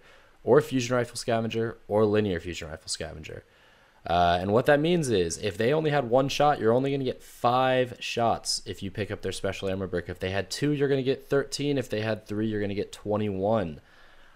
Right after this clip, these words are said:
I don't know why the numbers go up that way. Uh, I don't know why you would only ever get five shots of, uh, trace rifle ammo when you pick up a green brick in the Crucible, because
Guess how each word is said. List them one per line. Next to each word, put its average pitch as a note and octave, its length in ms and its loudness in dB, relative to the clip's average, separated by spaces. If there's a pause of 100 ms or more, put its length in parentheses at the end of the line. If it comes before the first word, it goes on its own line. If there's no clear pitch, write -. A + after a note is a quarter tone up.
(120)
I - 40 -8
don't E2+ 160 -2
know F2+ 120 0
why F#2+ 220 6
the A2+ 80 4
numbers A#2+ 300 2
go A#2+ 140 4
up D3 140 2
that G#2+ 180 2
way. D#2+ 280 -8 (440)
Uh, E2 420 0
I F#2 140 0
don't A#2 300 6
know C3+ 100 6
why A#2 360 4
you A#2 600 0
would G2+ 240 0
only A2+ 340 2
ever G2+ 220 0
get F#2+ 180 -4
five G2 480 0
shots F#2 520 -2 (400)
of, F2 560 -2 (200)
uh, F2 260 -4
trace G2 340 -2
rifle D#2+ 280 -6
ammo D2+ 320 -12
when F#2 140 -8
you F2+ 80 -4
pick F2 180 -6
up F2 120 -4
a - 20 -6
green E2 240 -4
brick D#2+ 240 -6
in D#2+ 80 -10
the D#2 80 -14
Crucible, D#2 560 -10
because D#2 640 -6